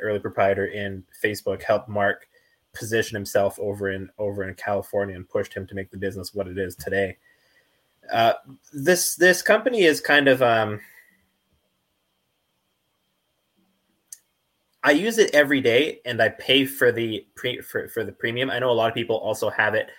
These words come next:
that don't pay for the, for the, the, the premium. Basically, the only difference is, is ads and a little bit of nav-, of, uh,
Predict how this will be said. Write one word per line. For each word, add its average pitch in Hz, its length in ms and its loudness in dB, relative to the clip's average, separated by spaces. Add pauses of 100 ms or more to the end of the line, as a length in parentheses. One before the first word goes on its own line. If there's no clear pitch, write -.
(140)
that 104 200 -4
don't 107 240 -2
pay 123 160 -2
for 123 240 4
the, 120 340 2
for 120 160 2
the, 113 240 -4
the, 110 300 -8
the 104 80 -14
premium. 135 320 -4
Basically, 123 340 -4
the 110 120 -6
only 104 300 -8 (140)
difference 104 460 -6
is, 98 340 -6 (360)
is 101 260 -10
ads 131 340 0
and - 140 -2
a 147 60 -4
little 139 440 0
bit 131 300 -2
of 127 220 0
nav-, 113 520 -6
of, 110 260 -8
uh, 104 300 -6